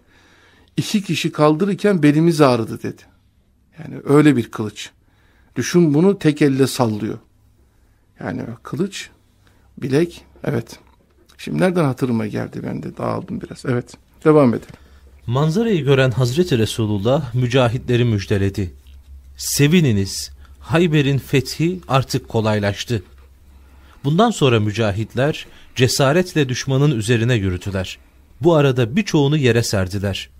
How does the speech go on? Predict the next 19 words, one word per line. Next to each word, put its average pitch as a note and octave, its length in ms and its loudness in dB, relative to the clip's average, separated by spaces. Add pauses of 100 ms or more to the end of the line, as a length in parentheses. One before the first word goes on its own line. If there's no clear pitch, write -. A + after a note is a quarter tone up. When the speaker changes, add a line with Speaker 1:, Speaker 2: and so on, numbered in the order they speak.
(320)
Speaker 2:
Sadece D3 760 0
Hazreti B2+ 480 0
Ali A2 400 -2 (360)
o D#3 160 0
gün C3+ 300 -2 (160)
sekiz F#3 560 -4
Yahudi'yi B2 440 2
öldürdü. G2 560 -2 (640)
Speaker 1:
Bak - 200 -10
burada D#3+ 320 0
bir D3+ 80 -2
incelik C3+ 460 2
daha B2+ 280 2
var. G#2+ 300 -6 (880)
Efendim F#3 460 6
o E3+ 120 2
aşk F3 240 2
ne D#3+ 100 4
yapar? C3+ 380 0